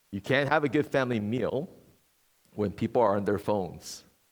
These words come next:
and their devices and they're kind of checked out. You're not face to face. And you also can't have a good family meal when there's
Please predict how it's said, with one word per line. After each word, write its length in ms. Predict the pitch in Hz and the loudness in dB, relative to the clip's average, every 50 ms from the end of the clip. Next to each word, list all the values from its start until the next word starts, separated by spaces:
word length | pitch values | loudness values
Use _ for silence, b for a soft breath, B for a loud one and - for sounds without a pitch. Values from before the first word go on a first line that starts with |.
| _ _ - | _ _ -8
and 100 | 107 101 | -4 -2
their 100 | 98 95 | -2 0
devices 600 | 85 104 92 90 95 107 107 - - 90 82 - | 0 0 0 2 2 0 0 -2 -4 -6 -6 -6
and 160 | - 98 92 | -8 -6 -4
they're 100 | 85 90 | -4 -4
kind 260 | 90 - - 113 98 | -4 -6 -6 -6 -6
of 80 | 87 - | -6 -8
checked 360 | - - - 107 101 - - | -10 -6 -6 -6 -6 -4 -4
out. 420 | 101 98 85 - - - - - - _ _ _ _ _ _ _ _ _ _ | -2 -2 -2 -4 -6 -10 -20 -20 -20 _ _ _ _ _ _ _ _ _ _
You're 100 | - 90 | -8 -4
not 220 | 87 95 95 85 - | -4 -4 -4 -4 -4
face 240 | - 95 92 90 - | -4 -4 -4 -4 -6
to 120 | - 95 | -8 -10
face. 600 | - - 127 123 - - - - - - - - _ _ _ _ _ _ _ _ _ _ _ _ _ _ _ _ _ b b b b b b b | -10 -8 -8 -10 -10 -10 -14 -16 -16 -16 -18 -20 _ _ _ _ _ _ _ _ _ _ _ _ _ _ _ _ _ b b b b b b b
And 180 | - 104 110 107 | -4 -2 0 0
you 160 | 110 120 123 | 2 2 4
also 280 | 123 147 175 175 170 156 | 4 4 4 4 2 0
can't 260 | - - 156 151 131 | 2 2 0 2 2
have 160 | 139 139 135 | 2 2 0
a 40 | 131 | 0
good 180 | 107 135 127 - | 0 0 0 0
family 320 | - 131 123 113 117 110 | 0 -2 0 0 -2 -2
meal 500 | 107 120 156 147 110 101 113 139 170 196 - - | -2 -2 -2 0 0 0 -2 -2 -6 -10 -12 -8
when 180 | - 104 110 107 | -4 -2 0 2
there's 200 | 107 110 104 95 | 2 0 0 0